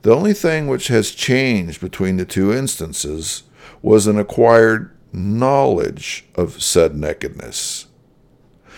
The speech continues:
This brings us right back to an earlier thesis posed in the two-part episode entitled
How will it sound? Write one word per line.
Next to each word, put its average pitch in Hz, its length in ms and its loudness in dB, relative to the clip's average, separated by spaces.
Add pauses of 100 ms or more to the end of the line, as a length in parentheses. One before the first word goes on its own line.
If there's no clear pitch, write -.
(180)
This 107 200 -4
brings 113 360 0
us 101 180 -4
right 90 300 0
back 107 360 -2
to 98 180 0
an 92 80 -2
earlier 120 500 0
thesis 123 680 -2
posed 101 640 2
in 92 140 -2
the 90 80 -8
two-part 117 640 0
episode 92 560 -2
entitled 90 640 -2